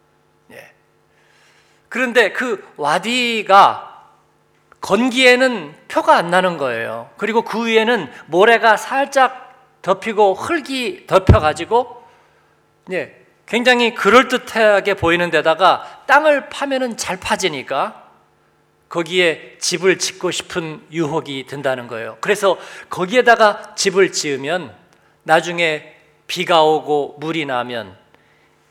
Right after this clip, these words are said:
이 그 마른 계곡인 와디가 물이 흐르는 골짜기가 되는 거예요. 그래서 거기에 집을 지어놓은 사람들은 전부 다 집이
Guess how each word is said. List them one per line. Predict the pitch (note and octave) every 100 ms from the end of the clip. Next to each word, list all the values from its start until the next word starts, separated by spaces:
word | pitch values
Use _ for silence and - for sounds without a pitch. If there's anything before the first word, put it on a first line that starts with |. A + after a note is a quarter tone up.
| -
이 | F#3 G#3 F#3+ -
그 | -
마른 | F3 D3+ G3+ G#3 F#3
계곡인 | D#3+ E3 F3 F3
와디가 | C#3+ C3 D3+ D#3+ F3+ C3 G2 B2+
물이 | C#3+ F#3+ B3 B3 A3+
흐르는 | F#3 - C#4 D4 C4+ F3+ B2+ G#2+ A#2 _ _ _ _ _
골짜기가 | - D#3+ D#3+ F#3+ D#3+ D#3 E3
되는 | - C#3+ C#3
거예요. | A#2+ A2 A2+ A2 - _ _
그래서 | E3 C#3+
거기에 | - E3 D#3+ G3+ G3
집을 | G3 F3+ G3+
지어놓은 | - F#3+ G#3 G#3 F#3+ - _ _ _ -
사람들은 | - A3+ G#3+ F#3+ G#3+ G3+
전부 | - E4 C#4
다 | B3
집이 | G#3 - F3+ F3+ -